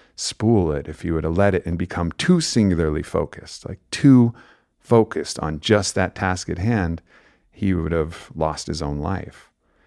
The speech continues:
And so noticing and seeing that it was that act of love from Ariadne that actually is going to allow him to return, that's when he cries. And the thread can be interpreted in a variety of different ways. It can be interpreted as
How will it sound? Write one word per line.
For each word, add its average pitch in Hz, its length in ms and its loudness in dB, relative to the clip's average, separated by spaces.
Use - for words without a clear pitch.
And 85 180 -6
so 80 540 -2
noticing 92 720 2
and 76 100 -8
seeing 82 540 0
that 78 260 -4
it 85 140 -4
was 82 180 -4
that 80 260 -6
act 80 280 -4
of 80 160 -4
love 87 460 2
from 78 580 -4
Ariadne 80 720 -2
that 76 340 -6
actually 82 380 -4
is 78 100 -6
going 78 240 -4
to 76 80 -2
allow 78 320 -2
him 78 180 -6
to 76 100 -8
return, 82 560 -2
that's 80 280 -4
when 76 120 -6
he 73 80 -8
cries. - 640 -4
And 82 320 -2
the 87 60 -2
thread 117 440 4
can 95 220 0
be 87 260 0
interpreted 82 580 -2
in 76 140 -2
a 76 40 -6
variety 82 520 0
of 78 80 -6
different 76 320 -8
ways. 95 300 0
It - 80 -12
can 82 120 -6
be 78 100 -4
interpreted 80 580 -4
as 80 640 -6